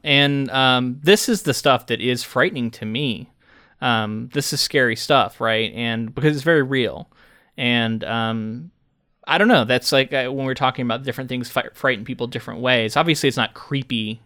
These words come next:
in the, like, supernatural sense, but it's frightening to me 'cause it's dark and it's, and it's very human.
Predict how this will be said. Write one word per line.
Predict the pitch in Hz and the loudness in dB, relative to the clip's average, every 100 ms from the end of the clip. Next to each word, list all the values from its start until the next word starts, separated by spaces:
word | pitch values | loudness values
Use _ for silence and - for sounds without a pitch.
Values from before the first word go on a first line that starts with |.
| - | -10
in | 117 | -8
the, | 110 | -6
like, | 104 107 | -8 -8
supernatural | - 123 113 110 - 101 | -10 -10 -8 -6 -6 -8
sense, | - - - - - | -10 -12 -12 -14 -10
but | 202 196 202 _ _ _ _ | -6 -6 -8 _ _ _ _
it's | 135 - | -8 2
frightening | 214 156 113 | 2 2 -2
to | 110 | -4
me | 107 | -6
'cause | 117 | -6
it's | 120 | 0
dark | 214 190 107 117 | 6 6 4 0
and | 113 | -4
it's, | - 113 | -4 -6
and | 113 | -6
it's | - | -2
very | 127 | -2
human. | 143 175 110 113 | 0 -2 -2 -6